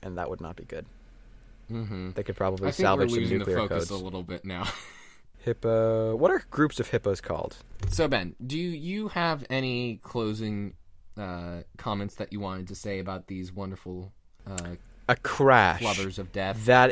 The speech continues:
Speaker 1: is an excellent term. They're referred to as a crash of hippos, which is what happens when your car hits one of them.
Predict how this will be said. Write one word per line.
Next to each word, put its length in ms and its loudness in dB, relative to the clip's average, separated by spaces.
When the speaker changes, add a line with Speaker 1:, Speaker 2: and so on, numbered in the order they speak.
Speaker 1:
is 140 4
an 120 4
excellent 720 0
term. 440 -4
They're 320 4
referred 500 4
to 360 2
as 400 -2
a 200 0
crash 800 2
of 100 -6
hippos, 600 -6
which 240 -4
is 80 -2
what 120 4
happens 680 -2
when 160 2
your 140 4
car 380 2
hits 340 -8
one 100 -10
of 140 -14
them. 220 -10